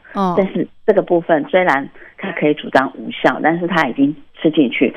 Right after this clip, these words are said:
Speaker 2: 法律有一个叫做不当得利。
Speaker 1: 哦。
Speaker 2: 啊，你，你，你吃进去了，你得利了，可是
Speaker 1: 对。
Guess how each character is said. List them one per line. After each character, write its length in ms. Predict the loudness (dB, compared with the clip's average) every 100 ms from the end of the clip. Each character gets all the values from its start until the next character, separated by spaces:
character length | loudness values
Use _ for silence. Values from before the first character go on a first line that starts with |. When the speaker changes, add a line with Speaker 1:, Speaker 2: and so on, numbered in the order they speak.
| -6 -4
Speaker 2:
法 180 | -2 0
律 220 | 0 0
有 100 | 0 0
一 40 |
个 100 | -2
叫 140 | 0 2
做 140 | 2
不 160 | 2 0
当 280 | 0 -2 -2
得 260 | -2 -2 -2
利。 180 | -2 -2 -10 _ -6
Speaker 1:
哦。 840 | -2 2 4 4 2 0 -2 0
Speaker 2:
啊， 180 | 2 2
你， 120 | 2 4
你， 260 | 4 4
你 160 | 4 2
吃 240 | 2 2
进 180 | 4 2
去 160 | 4 4
了， 180 | 2 2
你 140 | 0
得 260 | 2 4 4
利 200 | 2 0
了， 160 | 0 0
可 100 | 2
是 220 | 4 6
Speaker 1:
对。 100 | 4